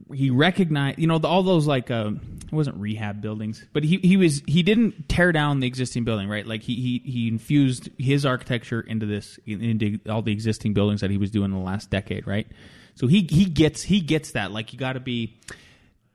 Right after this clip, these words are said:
each building is custom to its user and stuff like that. How much of a difference, though, is that from internationalism, right? Didn't you read Le, Le, Le, Le Cor-, Corbusier's? And that was his whole idea was,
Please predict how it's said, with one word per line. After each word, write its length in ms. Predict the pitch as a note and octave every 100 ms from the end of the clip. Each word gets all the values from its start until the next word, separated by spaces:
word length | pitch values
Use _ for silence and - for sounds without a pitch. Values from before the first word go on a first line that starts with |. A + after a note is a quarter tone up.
| _ _ _ -
each 320 | G#3+ G3+ F3+
building 280 | E3 F3 D#3+
is 120 | C#3
custom 380 | - D3 - C3
to 140 | B2+ B2
its 120 | A2+
user 280 | A#2 A2+ A2
and 120 | G#2
stuff 220 | G#2 G2+
like 140 | G2+
that. 180 | F#2 F#2+ - _
How 240 | - B3+ E4
much 260 | A#3+ B3 A#3+
of 100 | F#3+
a 40 |
difference, 440 | B2 D3 F#3+ C3+ -
though, 120 | G2+
is 100 | G2+
that 160 | G#2+
from 160 | - G#2+
internationalism, 840 | A#2+ B2 A#2+ F3 - F#2+ F2+ - A#2
right? 240 | C#3+ G#3+
Didn't 240 | C#3+ E3
you 80 | F#3
read 180 | F3+ G3
Le, 120 | F#3+ -
Le, 140 | D3 E3 E3+
Le, 160 | D3 D#3+ _ -
Le 160 | C3+
Cor-, 320 | C#3+ D3+ C#3+ C#3
Corbusier's? 720 | - D3 D3 D3 D3+ C#3 F3+ D#3+
And 220 | A#2+ A#2
that 180 | A#2 B2+
was 140 | C3+
his 180 | C#3+ C#3+
whole 240 | C#3+ D3
idea 320 | C#3+ C3+ E3+ A2+
was, 180 | G#2+